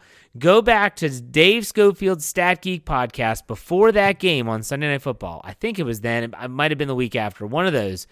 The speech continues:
And you will ha-, hear he dives headfirst into this concussion, so the, the league's protocol, and what it means to be in it.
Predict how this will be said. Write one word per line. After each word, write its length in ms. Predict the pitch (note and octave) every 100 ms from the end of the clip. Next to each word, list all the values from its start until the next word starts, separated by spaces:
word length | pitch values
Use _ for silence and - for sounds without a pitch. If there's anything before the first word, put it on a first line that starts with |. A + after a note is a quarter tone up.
| _ _ _ -
And 160 | D3+ D3
you 240 | E3 G#3
will 240 | A3 A3 F#3
ha-, 140 | F3+ B2+
hear 340 | D3+ F3 D3+
he 220 | A#2 F3+
dives 440 | F#3+ F#3+ F3+ F3 D3+ -
headfirst 760 | - F3 G3 E3 F#3 C#3 G#2+ C3
into 320 | C#3 C3+ C#3
this 220 | B2 B2
concussion, 840 | - A2 - C#3+ C#3 D#3 C#3+ C#3 - _ _ _ _ _
so 400 | - - D#3 C3+
the, 200 | C3+ B2
the 260 | B2+ A#2+
league's 540 | A2+ C#3 E3+ E3+ D3 -
protocol, 880 | - D#3 C#3 A#2+ - F#2+ E2+ G2+ - _ _ _ _ -
and 160 | C#3
what 160 | D3 F3
it 140 | F3
means 320 | E3+ E3+ D#3+
to 80 | -
be 140 | D3+ D#3 -
in 160 | F#3+
it. 180 | D3 F#2